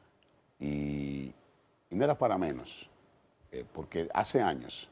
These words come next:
miren que a principios de este siglo, a principios del siglo pasado, del siglo veinte, es que puede la mujer ejercer el derecho al voto. Es decir, que ni para eso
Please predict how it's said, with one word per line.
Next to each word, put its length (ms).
miren 260
que 160
a 80
principios 640
de 60
este 180
siglo, 400
a 120
principios 400
del 100
siglo 240
pasado, 360
del 100
siglo 260
veinte, 280
es 140
que 320
puede 240
la 80
mujer 320
ejercer 680
el 140
derecho 360
al 60
voto. 300
Es 60
decir, 200
que 120
ni 100
para 300
eso 360